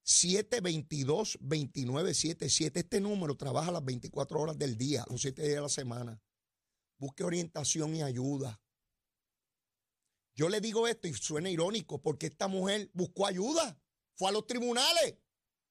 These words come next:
pero no lo obtuvo, no le pusieron grillete, nada.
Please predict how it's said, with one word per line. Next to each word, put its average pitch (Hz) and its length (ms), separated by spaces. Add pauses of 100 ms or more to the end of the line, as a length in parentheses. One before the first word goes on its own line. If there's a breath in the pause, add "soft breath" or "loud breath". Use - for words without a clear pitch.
(840)
pero 208 160
no 240 120
lo 302 100
obtuvo, 320 600 (140)
no 220 100
le 285 100
pusieron 302 380
grillete, 294 520
nada. 311 440